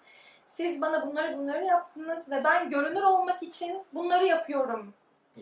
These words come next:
deme hakkını bana verdi. Masanın bu tarafına beni alıp onları affetme hakkını bana verdi. O yüzden, e, iyi ki bağırmışım ve bağırmaya devam edeceğim.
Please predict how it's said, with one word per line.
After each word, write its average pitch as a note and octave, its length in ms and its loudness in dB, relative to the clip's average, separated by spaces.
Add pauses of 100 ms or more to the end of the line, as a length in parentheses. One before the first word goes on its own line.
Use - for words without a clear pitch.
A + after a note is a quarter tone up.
(440)
deme D4+ 220 4
hakkını C4 480 -4
bana G3 260 -4
verdi. - 360 -10 (480)
Masanın E4+ 420 0
bu G4 80 0
tarafına F4 480 4
beni E4 200 0
alıp F4+ 280 -2
onları D4 340 0
affetme D4+ 440 -2
hakkını F#3+ 420 -12
bana F3 260 -10
verdi. - 340 -14 (100)
O C#4 120 0
yüzden, D#4+ 480 0 (280)
e, - 100 -12
iyi D4+ 200 -6
ki B3 140 -12
bağırmışım B3 640 4
ve F#4 340 0
bağırmaya C4+ 500 0
devam A#3 320 0
edeceğim. - 340 -16